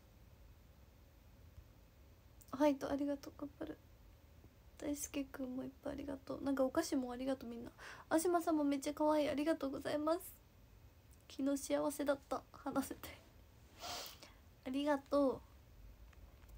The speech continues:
感謝だ、本当に。感謝しかないですし、なんかこう、やっぱり泣いてくださる方とかもいて、ちょっと切なくなっちゃっ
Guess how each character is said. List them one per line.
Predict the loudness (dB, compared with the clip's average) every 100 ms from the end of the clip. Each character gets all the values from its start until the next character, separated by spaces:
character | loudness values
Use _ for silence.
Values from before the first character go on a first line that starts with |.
| -14 -10 -10 -12 -20 -20 -18 -14
感 | -6 -2 0 0
謝 | -2 -2
だ、 | 0 0
本 | 2 2 2
当 | 2 2
に。 | 4 2
感 | 0 -8 -12 -18 -16 -16 -16 -16 -18 -18 -18 -18 -18 -16 -16 -16 -16 -14 -14 -12
謝 | -10
し | -10 -6
か | -4
な | -4 -4
い | -4
で | -8
す | -10 -10 -12 -14 -16 -18 -10
し、 | -6 0 0 0 -2 -6 -14 -16 -16 -14 -14 -12 -12 -14 -14 -4
な | -2
ん | -2
か | -2 -2
こ | 0
う、 | 2
や | 2
っ | 0 0
ぱ | 2
り | 2 -2 0
泣 | 4 6
い | 6
て | 8 8 6 2 0
く | 2
だ | 2
さ | 2 2
る | 0
方 | -6 -8 -6
と | -4
か | 0 2
も | 2
い | 2
て、 | -2 -4 -4 -6 -10 -14 -14 -12 -12 -12 -12 -12 -12 -14 -14 -16 -18 -20 -12
ち | -4
ょ | -2
っ | -2
と | -2 -2 -2 -4
切 | -8 -8 -6 -2
な | 0
く | 0
な | 0 0
っ |
ち | -2
ゃ |
っ | -4